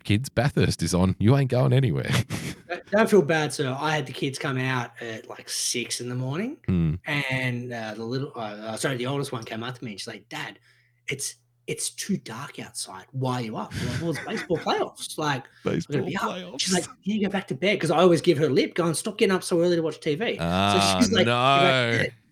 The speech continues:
Speaker 1: Yeah.
Speaker 2: But then I had to have the same conversation. And they're
Speaker 1: Hmm.
Speaker 2: like, "Oh, can we watch our shows?" I'm like,
Speaker 1: No.
Speaker 2: "Uh, no.
Speaker 1: No.
Speaker 2: This is Daddy's T V this weekend. You
Speaker 1: Yep.
Speaker 2: guys can fuck off."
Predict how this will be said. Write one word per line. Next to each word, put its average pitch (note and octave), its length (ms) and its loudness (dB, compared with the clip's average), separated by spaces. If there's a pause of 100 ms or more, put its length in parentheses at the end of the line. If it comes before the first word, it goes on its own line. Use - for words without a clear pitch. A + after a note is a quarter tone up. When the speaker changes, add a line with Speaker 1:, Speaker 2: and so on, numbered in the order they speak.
Speaker 1:
Yeah. A#2+ 140 -4
Speaker 2:
But A3+ 260 8 (380)
then A3+ 160 8
I A#3 160 8
had C4 100 6
to G3 60 6
have G3 100 4
the E3+ 60 2
same C4 260 2
conversation. C3 720 -2
And F3+ 80 2
they're F3+ 60 4
Speaker 1:
Hmm. F#3+ 40 4
Speaker 2:
like, F#3+ 180 2
"Oh, G3+ 240 2
can - 80 -2
we A3 100 8
watch G#3+ 260 2
our A3 200 -2
shows?" - 500 -8
I'm F#3+ 160 2
like, D3+ 180 -2 (320)
Speaker 1:
No. A#2 100 0
Speaker 2:
"Uh, B2+ 360 2
no. C3+ 280 -4 (140)
Speaker 1:
No. - 220 -6 (200)
Speaker 2:
This F3 200 -2
is A2 120 -2
Daddy's G3 420 -4
T A#2 200 -2
V G2+ 160 -8
this G2 220 -10
weekend. G#2+ 440 -8
You B2+ 160 -2
Speaker 1:
Yep. F3+ 60 2
Speaker 2:
guys G2 220 -6
can G2 100 -12
fuck - 380 -12
off." - 360 -6